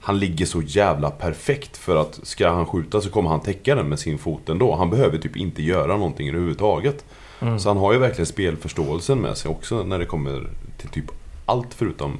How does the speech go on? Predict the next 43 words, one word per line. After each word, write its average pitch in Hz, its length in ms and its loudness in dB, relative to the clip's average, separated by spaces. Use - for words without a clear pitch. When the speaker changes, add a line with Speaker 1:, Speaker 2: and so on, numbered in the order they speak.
Speaker 1:
den 82 120 -4
sista - 280 -6
<clears throat> - 0 -
touchen - 380 0
där - 100 -10
som - 180 -10
du 62 60 -10
vill 62 140 -10
ha - 120 -8
då. - 840 -16
Speaker 2:
Siffrorna 160 420 2
kollade 147 260 6
vi 139 80 2
på 147 80 4
här 143 100 6
innan. 135 240 4
Det 143 100 4
var 139 120 6
ju 139 500 6
femtiosex 143 840 2
procent 143 580 0
i 135 60 -2
duellspel, 139 500 4
vilket 147 200 0
är 123 240 4
såklart 131 360 0
väldigt 120 240 4
bra. 127 280 4
Speaker 1:
Mm. 120 180 0
Speaker 2:
Eh, 120 80 -2
sjuttiofem 139 440 0
procent 131 300 -2
totala 117 400 0
aktioner 107 340 -2
och 117 240 -2
bara 127 300 0
två, 139 460 4
två, 160 480 6
eh, 156 220 6
felpass 131 640 2
av 120 200 2
typ 120 260 -6
femtio. 104 440 -4